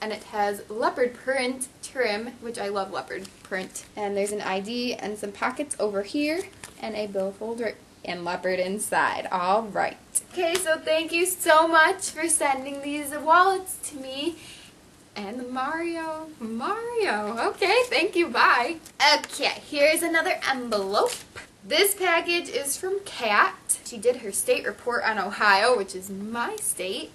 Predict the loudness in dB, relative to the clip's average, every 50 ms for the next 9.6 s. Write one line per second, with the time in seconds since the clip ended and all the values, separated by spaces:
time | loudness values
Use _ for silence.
0 | -18 -16 -14 -10 -10 -8 -6 -2 -2 -2 -2 -2 -4 -4 -4 -2 -2 -4 -4 -4
1 | -4 -4 -4 -4 -4 -8 -10 -8 -4 -2 -2 0 -2 -4 -6 -10 -12 -12 -16 -20
2 | -20 -20 -14 -6 -4 -2 -2 -2 -4 -6 -6 -8 -8 -6 -6 -6 -6 -6 -8 -10
3 | -10 -10 -10 -8 -6 -6 -6 -8 -8 -8 -10 -10 -10 -10 -12 -12 -12 -12 -12 -14
4 | -14 -10 -6 -6 -6 -6 -8 -12 -14 -14 -14 -14 -18 -20 -20 -20 -20 -12 -8 -4
5 | -2 0 0 0 0 2 2 2 4 6 6 4 4 2 2 2 2 4 4 4
6 | 4 4 4 6 6 4 4 2 0 0 0 0 2 2 4 4 4 4 4 4
7 | 6 6 8 8 8 6 6 2 -2 -10 -20 -20 -20 -20 -20 -20 -20 -20 -20 -20
8 | -20 -20 -20 -20 -20 -20 -18 -14 -12 -12 -8 -6 -2 0 2 2 2 2 0 -2
9 | 0 0 0 0 0 0 0 2 2 0 -2